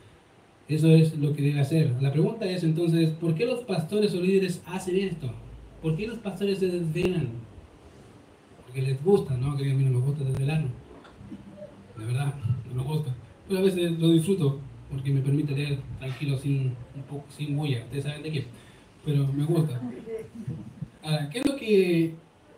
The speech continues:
ah, qué es lo que nos mueve a desvelarnos por la grey? Y el texto nos, nos proporciona luz al respecto, diciendo como quienes han de dar cuenta. Ahora, para nosotros aquellos que somos pastores o líderes,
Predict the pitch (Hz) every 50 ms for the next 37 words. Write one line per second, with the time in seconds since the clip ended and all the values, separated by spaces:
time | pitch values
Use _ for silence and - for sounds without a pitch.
0 | - - - - - - - 139 127 123 - - 202 214 214 202 - 190 185 170
1 | 165 165 165 170 190 233 247 214 160 156 156 160 175 180 - - - - - -
2 | - 147 147 156 151 151 151 156 156 160 180 185 185 175 175 160 - 156 156 147
3 | 147 151 156 190 240 233 180 143 135 127 - - - - - - 190 175 175 165
4 | - 247 285 277 262 240 226 208 202 208 208 202 190 - 190 190 185 185 196 185
5 | 180 185 180 175 202 208 208 196 190 190 196 190 185 185 175 170 170 165 160 233
6 | 214 196 180 175 180 196 190 190 180 165 - 180 180 180 175 165 - - 214 226
7 | 233 214 - - - - 196 196 202 202 202 202 185 180 170 170 180 180 185 180
8 | 175 - - - - - - - 202 233 247 214 180 147 - - - - - -
9 | - - - - - - - - - - - - - - - - - - - -
10 | - 185 185 180 165 156 165 170 190 196 185 - 269 - 302 254 214 - 220 226
11 | 226 220 208 - - - 190 180 196 208 202 196 185 - - 165 156 143 - 190
12 | 202 196 185 165 160 160 156 175 226 226 185 143 131 131 139 151 156 -